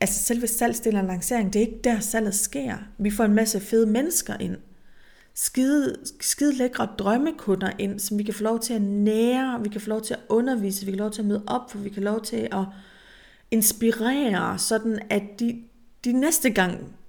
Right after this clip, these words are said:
når deres timing er, kan købe af dig, ikke? Så det håber jeg virkelig, øh, jeg håber virkelig, at det er sådan,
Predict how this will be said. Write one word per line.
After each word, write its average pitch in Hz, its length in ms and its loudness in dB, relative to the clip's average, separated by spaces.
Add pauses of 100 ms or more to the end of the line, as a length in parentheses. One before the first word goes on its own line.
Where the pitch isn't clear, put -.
(960)
når 220 160 6
deres 233 340 4
timing 175 520 2
er, 175 180 -4 (240)
kan 208 140 0
købe 208 320 2
af 190 60 -2
dig, 190 340 -6
ikke? - 180 -14 (880)
Så - 100 -2
det 233 100 4
håber 254 300 6
jeg 202 140 4
virkelig, 226 440 4
øh, 185 360 2
jeg 202 80 2
håber 247 220 6
virkelig, 233 320 4
at 202 180 -4
det 214 140 0
er 214 40 -2
sådan, 208 380 -2